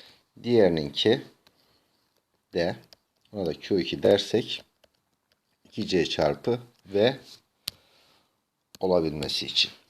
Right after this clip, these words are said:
Kondansatörlerin paralel bağlanmasına gelince,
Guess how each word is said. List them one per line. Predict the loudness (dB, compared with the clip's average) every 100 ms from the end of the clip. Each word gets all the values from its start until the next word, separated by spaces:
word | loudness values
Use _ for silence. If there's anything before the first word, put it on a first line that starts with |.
| _ _ -20 _ _ _ _ -20 _ _ _ _ _ _ _ _ _ _ _ _ _ _ _ -20 -20 -20 -20 -20 -20 -20 _ _ _
Kondansatörlerin | -2 2 4 4 2 0 2 2 0 0
paralel | 2 4 4 6
bağlanmasına | 6 6 4 0 -2 -2 -4
gelince, | 0 2 2 2 -2 -8